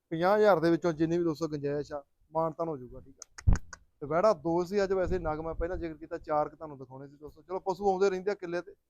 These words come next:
ਵਿਕ ਜਾਂਦਾ ਮਾਲ, ਨਵਾਂ ਆਇਆ ਰਹਿੰਦਾ, ਡੇਲੀ ਰੂਟੀਨ ਦੇ ਵਿੱਚ ਕੰਮ ਆ। ਪੰਜ ਚਾਰ ਨਗ, ਕੋਈ ਦੋ ਚਾਰ ਨਗ ਜਿਹੜੇ ਆ ਨਵੇਂ ਤੁਹਾਨੂੰ ਇਸ ਕਿੱਲੇ ਦੇ ਉੱਪਰੋਂ ਵੇਖਣ ਦੇ ਵਿੱਚ ਮਿਲਦੇ ਰਹਿੰਦੇ ਆ।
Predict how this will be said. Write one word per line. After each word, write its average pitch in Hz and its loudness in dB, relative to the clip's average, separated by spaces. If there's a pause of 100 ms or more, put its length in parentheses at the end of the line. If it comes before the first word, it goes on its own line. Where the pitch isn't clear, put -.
(240)
ਵਿਕ 185 4
ਜਾਂਦਾ 214 2
ਮਾਲ, 175 6 (500)
ਨਵਾਂ 165 0 (320)
ਆਇਆ 170 8
ਰਹਿੰਦਾ, 160 0
ਡੇਲੀ 175 -4 (160)
ਰੂਟੀਨ 151 -6
ਦੇ 156 -4
ਵਿੱਚ 143 -6
ਕੰਮ 135 -10
ਆ। 151 -14 (480)
ਪੰਜ 170 2
ਚਾਰ 170 2
ਨਗ, 160 0
ਕੋਈ 160 -6
ਦੋ 151 -2
ਚਾਰ 147 -2
ਨਗ 143 -6
ਜਿਹੜੇ 139 -4
ਆ 131 -8 (560)
ਨਵੇਂ 170 2
ਤੁਹਾਨੂੰ 170 0
ਇਸ 147 -2
ਕਿੱਲੇ 156 0
ਦੇ 151 0
ਉੱਪਰੋਂ 147 -4
ਵੇਖਣ 143 -4
ਦੇ 143 -6
ਵਿੱਚ 143 -6
ਮਿਲਦੇ 135 -10
ਰਹਿੰਦੇ 147 -10
ਆ। 147 -10